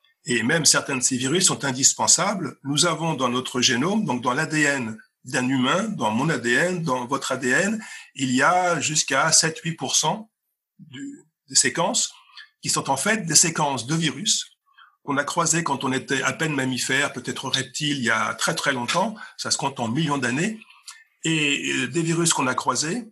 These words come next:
avec qui on a fait affaire, en résumant un peu, un tout petit peu, et qu'on a intégrés à notre génome, et qui sont pas juste des parasites, mais qui peuvent nous aider dans pas mal de situations de la vie de tous les jours. Par exemple,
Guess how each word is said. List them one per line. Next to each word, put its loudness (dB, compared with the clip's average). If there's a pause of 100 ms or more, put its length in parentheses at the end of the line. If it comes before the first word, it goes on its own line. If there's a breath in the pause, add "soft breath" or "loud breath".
(120)
avec -2
qui 0
on 2
a 0
fait 0
affaire, 0
en 0
résumant 2
un -2
peu, -4
un -4
tout -12
petit -6
peu, 0
et -4
qu'on 0
a 2
intégrés 0
à 0
notre -2
génome, 0 (560 loud breath)
et -4
qui 0
sont 2
pas 2
juste 4
des 0
parasites, -2 (500)
mais -4
qui -2
peuvent 2
nous 2
aider 0
dans -2
pas -2
mal 0
de 0
situations 0
de -2
la 0
vie -2
de -8
tous -2
les 2
jours. 0
Par -2
exemple, -2